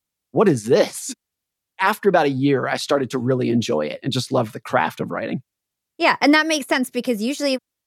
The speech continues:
Speaker 2: if you don't have experience, you're bad at that thing. And then you feel demotivated 'cause you're not that good at it. But over time, if you get better, you can enjoy it and, and find motivation, I'm sure, in what you're doing.
Speaker 1: I think if there's one thing that has really helped me in my career, it's a combination of,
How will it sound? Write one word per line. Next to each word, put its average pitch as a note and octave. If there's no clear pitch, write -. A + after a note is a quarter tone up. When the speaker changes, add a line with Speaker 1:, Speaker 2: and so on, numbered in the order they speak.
Speaker 2:
if B3
you C4+
don't D#4
have B3+
experience, G3
you're G3
bad F#3
at F3+
that E3
thing. F3+
And G#3
then G3
you B3
feel B3+
demotivated G#3
'cause A#3
you're G#3+
not G#3
that F#3+
good G#3+
at E3+
it. F3+
But F#3+
over G#3+
time, G#3+
if E3+
you F#3+
get F3
better, F3+
you F#3+
can G3+
enjoy F#3
it F#3
and, F3
and F#3
find F#3
motivation, E3+
I'm F3
sure, E3+
in E3+
what E3
you're D#3+
doing. F3+
Speaker 1:
I D#3
think F#3
if E3
there's D3+
one C#3+
thing C#3
that C3
has A#2+
really B2+
helped A#2+
me D3
in D3
my D#3
career, C#3+
it's C3
a C3+
combination C#3+
of, C#3